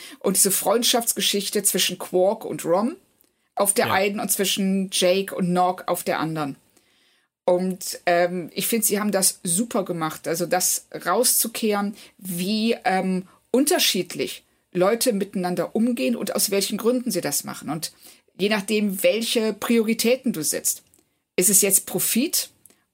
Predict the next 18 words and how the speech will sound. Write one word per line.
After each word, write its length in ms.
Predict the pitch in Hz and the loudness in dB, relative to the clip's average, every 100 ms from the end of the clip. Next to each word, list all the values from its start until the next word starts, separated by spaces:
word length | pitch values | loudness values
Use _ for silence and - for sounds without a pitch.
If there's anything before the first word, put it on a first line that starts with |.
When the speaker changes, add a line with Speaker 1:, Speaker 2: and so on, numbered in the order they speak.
| - | 0
Speaker 1:
oder 680 | 202 220 226 220 226 226 233 _ _ _ _ _ _ _ _ | 2 2 2 2 2 0 -2 _ _ _ _ _ _ _ _
Freundschaft? 500 | - 269 269 - - - _ - | 0 0 0 -4 -10 -20 _ -2
Oder 160 | 180 | 0
Profit 340 | 180 202 - 190 | 0 0 0 0
Speaker 2:
Ja. 40 | |
Speaker 1:
oder 200 | 220 - | 0 0
Ethik? 520 | 226 262 - - - _ _ _ _ - | -2 -2 -4 -6 -12 _ _ _ _ -10
Speaker 2:
Ja. 160 | 110 - _ _ _ _ _ _ _ - | -10 -12 _ _ _ _ _ _ _ -6
Und 140 | 160 | -2
du 80 | 156 | 0
hast 160 | 151 - | 0 -2
sogar 240 | 156 135 | 0 0
noch 100 | 135 | 0
den 160 | 120 120 | -4 -2
Nagus 360 | 117 135 139 123 | 0 0 -2 -10
und 120 | 110 | -6
Cracks 300 | - 143 - | -2 -2 -4
vergessen 460 | 104 87 82 82 | -10 -12 -16 -18